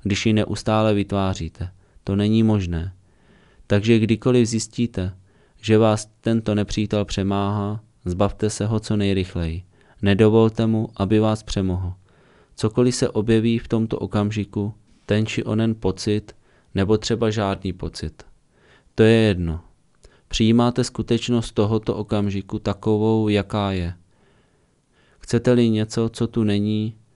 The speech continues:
potom se zase opakuje starý navyklý vzorec.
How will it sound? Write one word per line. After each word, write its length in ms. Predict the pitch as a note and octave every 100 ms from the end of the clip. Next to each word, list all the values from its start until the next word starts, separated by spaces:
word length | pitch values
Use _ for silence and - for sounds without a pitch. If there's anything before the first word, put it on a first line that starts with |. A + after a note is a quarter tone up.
| _ _ _
potom 340 | G#2+ - A#2
se 140 | A2+ A2+
zase 320 | A2 G#2+ -
opakuje 500 | - - G#2+ A#2 A2
starý 420 | G#2+ G#2 G#2 A2
navyklý 480 | G#2+ G2+ G2 A2 G#2
vzorec. 500 | G2 F#2 E2+ E2